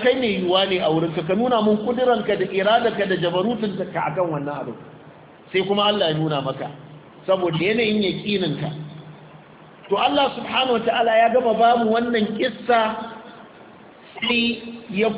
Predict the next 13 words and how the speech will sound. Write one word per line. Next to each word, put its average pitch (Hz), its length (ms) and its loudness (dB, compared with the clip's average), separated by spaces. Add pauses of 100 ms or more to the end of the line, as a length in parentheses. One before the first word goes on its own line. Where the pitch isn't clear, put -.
koma 285 680 4
faifan 247 600 0 (480)
Maryam 240 460 2
alaiha 196 640 0
salatu 180 460 2
wassalam. 131 360 -4 (760)
Tunda 294 240 0
shi 285 340 0
annabi 269 400 0
Zakariya 240 560 2
ya 277 160 4
roki 233 260 2
Allah 254 460 2